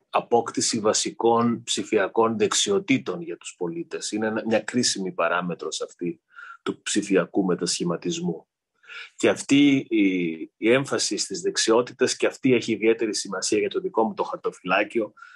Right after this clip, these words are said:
μιας και, ε, οι δεξιότητες και η ατζέντα για τις δεξιότητες,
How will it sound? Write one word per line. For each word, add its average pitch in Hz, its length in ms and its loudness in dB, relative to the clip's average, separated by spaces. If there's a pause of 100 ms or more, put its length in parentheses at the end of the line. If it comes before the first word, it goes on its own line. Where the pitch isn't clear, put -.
(240)
μιας 117 440 2
και, 95 460 2
ε, 92 320 -2
οι 110 140 0
δεξιότητες 110 1000 2
και 101 120 0
η 92 160 2
ατζέντα 107 440 2
για 92 120 0
τις 85 160 -12
δεξιότητες, 104 1080 0